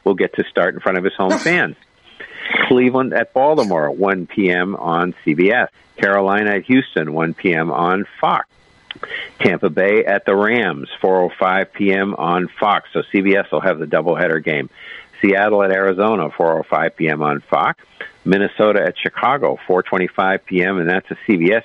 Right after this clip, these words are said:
Speaker 1: game, even though it's an N F C game, another flip.
Speaker 2: And that's where, uh, Jim Nantz and Tony Romo will be.
Speaker 1: Okay,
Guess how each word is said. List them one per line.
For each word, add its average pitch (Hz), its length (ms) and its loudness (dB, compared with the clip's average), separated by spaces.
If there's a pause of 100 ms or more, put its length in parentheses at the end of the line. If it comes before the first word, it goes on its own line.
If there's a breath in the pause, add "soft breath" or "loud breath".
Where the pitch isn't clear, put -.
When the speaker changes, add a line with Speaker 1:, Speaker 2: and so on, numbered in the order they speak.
Speaker 1:
game, 90 240 0
even 82 180 0
though 82 100 0
it's - 120 -4
an 82 80 0
N 80 140 -2
F 78 80 -4 (100)
C 76 140 -4
game, 82 340 0
another 76 320 -4
flip. 127 200 0
Speaker 2:
And 180 100 2
that's 208 260 0
where, 180 300 4
uh, 151 60 2
Jim 196 240 2
Nantz 185 400 0
and 170 120 -6
Tony 180 220 0
Romo 160 420 2
will 131 180 0
be. 147 340 4 (120)
Speaker 1:
Okay, 101 500 0